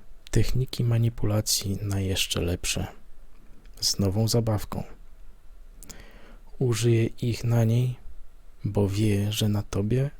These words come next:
odniosły sukces. Narcyz zabiera to, co nauczył się na tobie, do następnego związku.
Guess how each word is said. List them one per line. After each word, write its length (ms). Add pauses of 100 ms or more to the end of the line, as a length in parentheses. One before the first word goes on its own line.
odniosły 680
sukces. 640 (2250)
Narcyz 680 (540)
zabiera 600
to, 400 (960)
co 180
nauczył 540
się 380 (460)
na 120
tobie, 400 (720)
do 200
następnego 920 (1120)
związku. 680